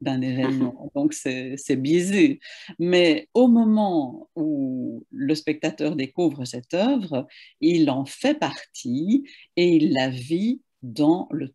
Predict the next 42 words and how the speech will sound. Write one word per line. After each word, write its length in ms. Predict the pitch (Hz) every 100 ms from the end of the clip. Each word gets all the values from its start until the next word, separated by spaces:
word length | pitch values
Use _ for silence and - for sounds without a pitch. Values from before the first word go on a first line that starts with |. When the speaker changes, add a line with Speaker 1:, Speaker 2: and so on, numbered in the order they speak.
| _
Speaker 1:
temps 320 | 165 185 - _ _
présent. 480 | 139 160 156 135 127
Speaker 2:
Présent, 180 | 104 110
voilà. 540 | 113 _ _ _ _ _ _ - -
Pour 120 | 269
Speaker 1:
En 40 |
Speaker 2:
complexifier, 1000 | 254 220 294 285 127 - 302 151 170 180
Speaker 1:
comparaison. 40 | -
Speaker 2:
pardon, 320 | 123 127 143 - - 139
le, 200 | 131 131
le, 140 | 127
le 160 | 127 117
présent 500 | - 127 107 139 151
reflète 580 | 139 127 - 156 180 139
aussi 280 | 123 135
d'autres 680 | 123 120 170 170 - 135 117
œuvres, 380 | 127 180 160 127
là, 260 | 127 160 135
avec, 360 | 120 123 -
euh, 200 | 123 117 117 _
une 200 | - 269
peinture 480 | - 123 226 285 -
qui 80 | 311
Speaker 1:
Exactement. 320 | 311 - -
Speaker 2:
rappelle 320 | - 156 147
les 80 | 131
débuts 320 | 120 127 147
que 60 | -
tu 120 | 131
illustrais 380 | 120 - - 143
avec 180 | 131 131
un 140 | 120
autoportrait 640 | 120 127 107 131 - 135
barbu, 460 | 127 120 127 143 156
là, 100 | 127
un 60 | 123
peu 180 | 135
informe 560 | 123 117 - 156 135 123
sur 200 | - 143
fond 160 | - 151
Speaker 1:
Oui. 160 | 156
Speaker 2:
rouge. 120 | 202